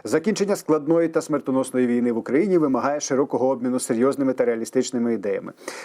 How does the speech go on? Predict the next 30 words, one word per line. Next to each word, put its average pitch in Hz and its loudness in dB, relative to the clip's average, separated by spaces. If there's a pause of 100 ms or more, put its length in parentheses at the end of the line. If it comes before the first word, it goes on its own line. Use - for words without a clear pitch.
Рубіо 226 4
додав, 202 2
що 170 -6
досягнення 160 0
тривалого 156 2
миру 160 2
потребує, 135 0
щоб 127 -4
обидві 135 0
сторони 120 0
погодилися 120 -2
на 127 0
важкі, 135 -2
але 139 2
необхідні 135 -2
поступки. 156 -2 (240)
«Ось 202 4
чому 202 2
ми 196 2
розробляємо 175 0
і - 2
продовжуємо 151 0
розробляти 127 -2
перелік 123 -2
потенційних 117 -6
ідей 156 2
для 117 -2
закінчення 104 -6
цієї 117 0
війни 120 2